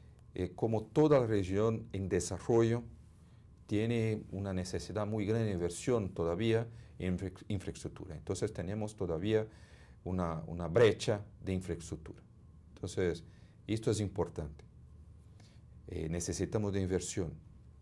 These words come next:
Pero yo creo también que la inversión en capacitación es importante para que podamos saber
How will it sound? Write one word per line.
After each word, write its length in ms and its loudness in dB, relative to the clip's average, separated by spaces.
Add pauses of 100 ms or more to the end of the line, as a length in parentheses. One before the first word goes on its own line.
(840)
Pero 360 6
yo 240 -2
creo 300 2
también 420 2
que 140 -4
la 140 2
inversión 600 0
en 60 -2
capacitación 960 -4
es 140 -4
importante 460 -4
para 300 -2
que 100 -6
podamos 500 -4
saber 400 0